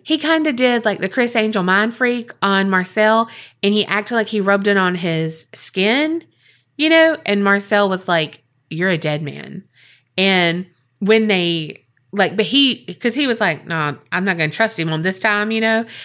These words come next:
But when they did this, like, they used this, and, uh,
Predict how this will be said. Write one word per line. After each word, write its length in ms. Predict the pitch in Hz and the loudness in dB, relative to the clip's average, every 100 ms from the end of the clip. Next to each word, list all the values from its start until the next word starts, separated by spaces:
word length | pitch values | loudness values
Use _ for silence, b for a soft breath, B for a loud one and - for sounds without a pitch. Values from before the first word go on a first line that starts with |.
| B B B | B B B
But 160 | 214 185 | 0 2
when 140 | 214 | 2
they 340 | 214 185 165 - | 2 0 -2 -4
did 220 | 226 277 | -2 0
this, 280 | 208 190 202 | 2 2 2
like, 140 | 190 - 170 | -2 -4 -6
they 120 | 190 208 | -2 -2
used 360 | 185 269 277 | 0 0 2
this, 220 | 208 208 | 0 0
and, 180 | 202 185 | 0 -2
uh, 360 | 170 180 165 | -2 -2 -2